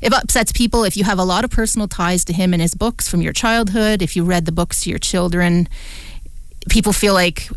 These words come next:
it's, we're branching into this whole banning of a book type situation.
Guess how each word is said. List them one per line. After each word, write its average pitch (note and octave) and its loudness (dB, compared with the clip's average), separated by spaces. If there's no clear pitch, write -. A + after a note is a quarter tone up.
it's, - -2
we're G3 -2
branching G3+ 2
into F#3+ 2
this E3+ -2
whole F3+ 0
banning F3 0
of E3 0
a E3 0
book F#3+ -2
type - -2
situation. F3 0